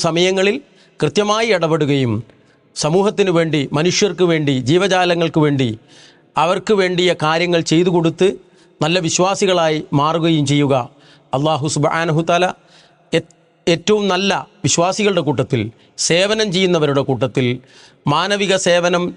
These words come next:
ചെയ്യുന്നവരുടെ കൂട്ടത്തിൽ നമ്മെ എല്ലാവരെയും ഉൾപ്പെടുത്തി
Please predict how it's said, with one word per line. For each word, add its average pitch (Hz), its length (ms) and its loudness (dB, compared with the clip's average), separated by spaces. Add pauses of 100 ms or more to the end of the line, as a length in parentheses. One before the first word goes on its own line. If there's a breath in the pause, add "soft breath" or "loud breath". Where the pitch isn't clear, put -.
(120)
ചെയ്യുന്നവരുടെ 151 580 2
കൂട്ടത്തിൽ 127 380 -2 (600 soft breath)
നമ്മെ 151 220 0
എല്ലാവരെയും 170 800 0 (360)
ഉൾപ്പെടുത്തി 143 520 0